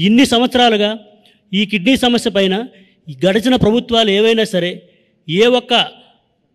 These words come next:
అడుగు ముందుకేసినట్టుగా మనం ఇంతవరకు చూడలేదు. కానీ వైఎస్ఆర్ కాంగ్రెస్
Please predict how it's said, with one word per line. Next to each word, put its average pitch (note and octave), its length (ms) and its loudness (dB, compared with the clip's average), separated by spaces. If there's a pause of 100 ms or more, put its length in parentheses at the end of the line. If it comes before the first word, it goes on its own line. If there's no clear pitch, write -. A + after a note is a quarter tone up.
(240)
అడుగు B3+ 240 2
ముందుకేసినట్టుగా A#3+ 720 0
మనం A3 200 0
ఇంతవరకు G#3 380 -2
చూడలేదు. D#3+ 360 -4 (720)
కానీ B3 240 4 (600)
వైఎస్ఆర్ B3+ 440 2
కాంగ్రెస్ A#3 300 0